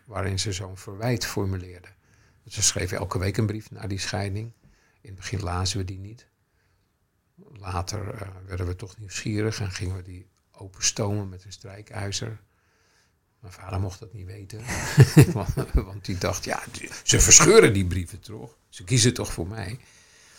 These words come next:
Nou ja, en dan, dan zie je een moeder die, eh, die heel veel in huis heeft en die onder andere, eh, ja,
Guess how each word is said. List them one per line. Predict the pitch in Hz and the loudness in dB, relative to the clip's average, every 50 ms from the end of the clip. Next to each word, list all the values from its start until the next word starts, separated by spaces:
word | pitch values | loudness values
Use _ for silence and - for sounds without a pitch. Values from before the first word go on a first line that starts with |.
| - - _ _ | -20 -20 _ _
Nou | - - | 0 2
ja, | - | 4
en | 98 98 | 6 6
dan, | 92 98 95 95 90 - - | 6 6 6 6 4 2 2
dan | 120 113 101 90 | 2 2 2 2
zie | - - 104 95 | 2 2 2 0
je | 92 95 | 0 0
een | 95 92 | 0 0
moeder | 95 95 92 90 92 90 90 90 | 0 -2 -2 -4 -8 -12 -14 -14
die, | 92 92 90 87 87 | -14 -14 -14 -12 -12
eh, | 90 90 92 92 95 92 92 92 _ _ _ _ _ _ _ _ _ | -12 -14 -14 -14 -14 -16 -18 -20 _ _ _ _ _ _ _ _ _
die | - 95 | -14 -14
heel | 90 95 127 131 110 | -8 -2 2 2 2
veel | - - 98 90 - | 2 -2 -6 -4 -2
in | 95 92 | 0 0
huis | 92 92 101 104 101 - - - - - _ _ _ _ _ 165 | 2 2 2 0 0 0 -2 -4 -4 -10 _ _ _ _ _ -20
heeft | 101 - - - 95 117 - - - - _ _ _ _ _ _ _ _ _ _ _ _ _ _ _ _ _ _ | -20 -10 -6 -4 -4 -2 -4 -6 -12 -14 _ _ _ _ _ _ _ _ _ _ _ _ _ _ _ _ _ _
en | _ - - 98 92 90 | _ -4 -2 0 0 -2
die | - 104 92 92 95 - | -4 -10 -12 -14 -16 -16
onder | - 98 92 92 92 | -16 -16 -14 -14 -14
andere, | - 110 110 107 95 90 87 90 90 90 87 92 _ _ _ _ _ _ _ _ _ _ _ _ _ _ | -14 -12 -12 -12 -12 -12 -12 -14 -14 -16 -16 -18 _ _ _ _ _ _ _ _ _ _ _ _ _ _
eh, | _ 98 95 92 92 92 92 92 92 95 95 92 _ _ _ _ _ _ _ _ _ _ _ _ _ _ _ _ _ | _ -16 -14 -14 -12 -12 -14 -14 -14 -16 -18 -20 _ _ _ _ _ _ _ _ _ _ _ _ _ _ _ _ _
ja, | _ - - 90 87 87 | _ -16 -14 -12 -12 -12